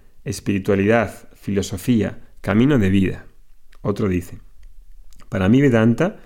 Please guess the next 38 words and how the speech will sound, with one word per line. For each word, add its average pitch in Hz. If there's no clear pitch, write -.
es 120
el 120
manual 113
de 101
instrucciones 131
para 101
el 101
ser 123
humano 120
para 98
vivir 104
en 117
este 107
mundo 110
material. 90
El 98
manual 110
que 107
nos, 104
que 101
no 117
traemos 127
al 101
nacer, 92
creo 113
que 120
son 123
los 95
Vedas, 104
ya 110
está 110
dado 120
con 110
la 95
creación, 92
solo 117
que 107
ignorábamos 120